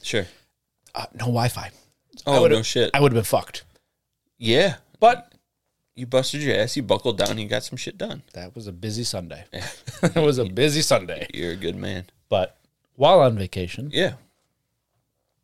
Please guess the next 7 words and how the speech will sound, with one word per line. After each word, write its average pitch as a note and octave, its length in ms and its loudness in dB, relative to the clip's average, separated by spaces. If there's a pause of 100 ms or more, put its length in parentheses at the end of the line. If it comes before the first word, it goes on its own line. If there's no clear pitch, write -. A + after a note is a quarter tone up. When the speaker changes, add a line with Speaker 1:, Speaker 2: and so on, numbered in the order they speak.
(540)
Speaker 2:
in A#2+ 500 0 (960)
the - 60 -10
south G#2+ 320 0
of F#2 80 -6
the F2 60 -6
bo-, F#2+ 220 -8
um, C3+ 380 2